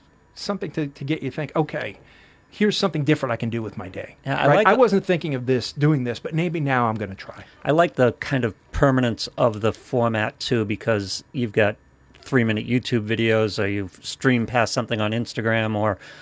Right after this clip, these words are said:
Speaker 2: or Facebook, and it just goes away and you forget about it. But this you're gonna be able to have, you can refer to it.
Speaker 1: Yeah.
Speaker 2: You'll see it and say, "Hey, maybe there's another dish in there for tonight that I, that I can put together."
Speaker 1: Yeah, yeah. I mean,
Speaker 2: Yeah.
Speaker 1: this, this is what, we, we have two interns from UMass Lowell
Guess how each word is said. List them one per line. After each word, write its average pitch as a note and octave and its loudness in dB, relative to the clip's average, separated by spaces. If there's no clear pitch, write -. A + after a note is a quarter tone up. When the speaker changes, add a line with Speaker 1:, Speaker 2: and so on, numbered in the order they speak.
Speaker 2:
or A2+ 4
Facebook, A#2+ 2
and A#2+ -2
it A#2 -4
just - -4
goes A#2 4
away D3 4
and A2 -2
you G#2+ -4
forget C#3+ 0
about A2+ 0
it. A2 -4
But A#2+ -6
this - -6
you're C3+ 2
gonna A#2+ -2
be A2 0
able G#2+ 0
to F#2+ -8
have, D3+ 2
you A#2+ -2
can A#2+ -6
refer D3 0
to D3+ -2
it. D3 2
Speaker 1:
Yeah. C3+ 0
Speaker 2:
You'll B2+ 4
see D3 4
it C#3 4
and B2 -6
say, A#2+ 2
"Hey, D3+ 2
maybe A2+ -2
there's C3 0
another A#2 -2
dish D3 -2
in A2 -4
there G2+ -4
for A2+ -10
tonight G2+ -8
that G#2 -10
I, G#2+ -8
that A2 -4
I G#2+ 0
can G#2 -10
put A2+ -8
together." G2 -8
Speaker 1:
Yeah, A3 4
yeah. F3+ 0
I F#3 0
mean, A#3 4
Speaker 2:
Yeah. C4 2
Speaker 1:
this, - -2
this A3+ -2
is G3+ -4
what, F3 2
we, D#3+ 2
we E3 0
have D#3 0
two E3+ -2
interns C#3+ -2
from B2+ -8
UMass A2+ -6
Lowell G#2 -8